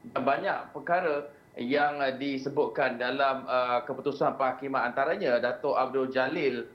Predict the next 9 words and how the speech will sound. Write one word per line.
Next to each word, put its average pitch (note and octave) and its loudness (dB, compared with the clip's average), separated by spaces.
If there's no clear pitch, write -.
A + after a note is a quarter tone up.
uh, A#2+ 6
uh, D2 -2
menyatakan, C3 0
maaf, B2+ 0
Datuk D3 0
Abdul C#3+ 0
Karim D#3 2
Abdul C#3+ 0
Jalil, D3 0